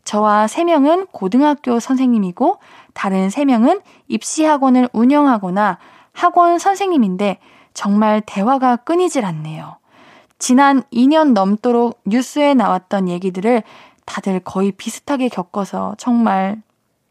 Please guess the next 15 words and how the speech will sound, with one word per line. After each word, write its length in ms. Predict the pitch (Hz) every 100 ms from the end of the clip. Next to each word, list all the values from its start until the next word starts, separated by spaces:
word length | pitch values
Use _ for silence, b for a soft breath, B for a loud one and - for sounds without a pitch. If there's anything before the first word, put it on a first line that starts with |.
| _ _ _ _ _ _ B B B _ _ _ _ _ _ _ _ _ _
뉴스에 440 | 233 330 - 427 392
나왔던 960 | 262 262 269 269 269 262 _ 262 233
얘기들이면은 840 | 196 208 226 240 226 220 202 196 - b b b b b b
안 220 | - 233
좋은 300 | 262 330 285
이야기들인가? 800 | 220 208 202 196 180 170 285 415 _ b b b b b b b b b
어, 640 | 185 170 170 175 175 175 B B B B B _ _ _ _
근데 340 | 240 233 240
우리 260 | 208 196 190
선생님들이 800 | - 427 539 539 453 359 247 175 -
모이면 640 | 185 196 185 175 175 170 -
어떤 680 | - 180 311 330 262 196 180 -
이야기 320 | 175 170 165
하세요? 540 | 208 220 170 170 220 b b b b b _ _
학생들 840 | - - 370 359 294 262 214 180